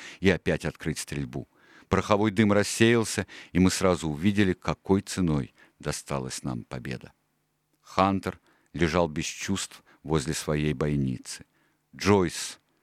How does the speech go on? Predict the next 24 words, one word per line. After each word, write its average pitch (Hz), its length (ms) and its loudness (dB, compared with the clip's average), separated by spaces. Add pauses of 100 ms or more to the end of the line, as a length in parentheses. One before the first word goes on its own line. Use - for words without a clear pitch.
(320)
с - 80 -14
простреленной 95 720 2
головой 78 640 -2 (260)
затих - 460 -6
навеки. 65 560 -6 (680)
Сквайр 95 580 2
поддерживал 82 640 0
капитана, 95 600 -2 (220)
и 76 120 -6
лица 87 340 2
у 82 60 2
обоих 80 420 -2
были 71 220 -2
бледны. 65 500 -8 (480)
«Капитан 95 500 0 (240)
ранен», — 78 540 -2
сказал 71 400 -8
мистер - 380 -6
Трелани. 62 500 -8 (800)
«Все 107 220 2
убежали?» — 101 640 2 (100)
спросил 78 580 -4 (380)
мистер 76 320 -4
Смоллет. 76 580 -4